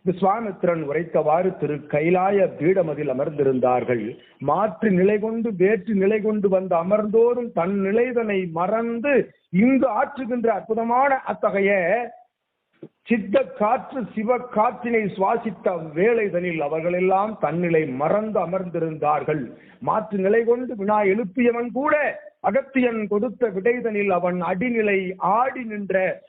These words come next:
அக்கணமதை அனைத்து சித்தர்களும் உணர்ந்தார்கள் என்று அகத்தியன் உரைக்கின்றோம்.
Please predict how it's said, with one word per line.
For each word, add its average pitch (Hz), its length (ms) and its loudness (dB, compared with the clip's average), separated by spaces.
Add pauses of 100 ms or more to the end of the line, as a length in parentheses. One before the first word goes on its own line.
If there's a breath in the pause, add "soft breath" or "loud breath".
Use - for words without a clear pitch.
(140 soft breath)
அக்கணமதை 190 840 0 (100)
அனைத்து 202 460 0
சித்தர்களும் 170 640 0
உணர்ந்தார்கள் 180 640 0
என்று 196 240 -4
அகத்தியன் 147 480 -6
உரைக்கின்றோம். 131 720 0